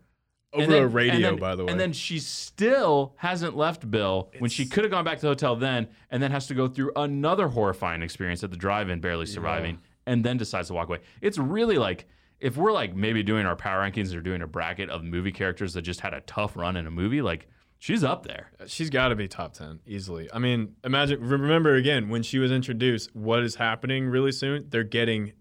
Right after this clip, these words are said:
Speaker 2: married.
Speaker 1: Yes.
Speaker 2: You have already paid for that wedding by then. I guarantee it. And they're just trying to get a divorce from this <laughs> other chick.
Speaker 1: Yeah.
Speaker 2: And it's like, oh, literally three days later, "Nope, it's done. We're over. We can't make it happen." Like, Emma, and just the way she takes it is just like,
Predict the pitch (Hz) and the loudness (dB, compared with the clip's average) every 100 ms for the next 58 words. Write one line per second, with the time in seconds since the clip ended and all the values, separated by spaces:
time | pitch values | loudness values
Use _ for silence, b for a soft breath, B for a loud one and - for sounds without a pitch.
0 | _ 92 98 98 90 78 - - 120 143 | _ -8 -2 0 0 -6 -12 -4 0 2
1 | 113 - 135 139 127 - 123 107 104 101 | 0 0 2 4 2 0 -2 -2 -2 -2
2 | 101 107 101 92 87 87 87 98 113 104 | 0 -2 -2 -4 -8 -8 -10 -12 -12 -6
3 | 127 120 110 110 107 90 - b b b | -2 0 -2 -4 -6 -6 -10 b b b
4 | b 117 120 123 120 127 117 117 107 101 | b -4 -2 -2 -2 -2 0 0 0 -4
5 | 110 101 110 101 - 95 117 - - - | -6 -6 -6 -8 -6 -8 -6 -6 -6 -6
6 | 104 98 - B B B - 135 131 131 | -4 -6 -6 B B B -6 -2 -2 0
7 | 120 107 - 127 123 123 113 101 95 127 | 0 0 -4 -2 2 4 4 2 -2 0
8 | 151 165 151 147 143 131 123 131 117 104 | 2 4 4 4 4 4 4 0 0 0
9 | 110 104 107 - 95 95 95 90 90 95 | -2 -2 -6 -6 -6 -4 -6 -8 -8 -10
10 | 95 95 95 90 95 87 87 98 _ _ | -10 -10 -10 -10 -10 -10 -12 -18 _ _
11 | _ _ _ _ 120 123 - 156 156 190 | _ _ _ _ -2 0 0 0 2 2
12 | 147 151 156 - 202 196 185 185 220 202 | 2 -2 -4 -6 -6 0 2 4 2 0
13 | 139 113 107 95 104 107 107 - 101 92 | -4 -4 -4 -6 -6 -6 -8 -4 -4 -4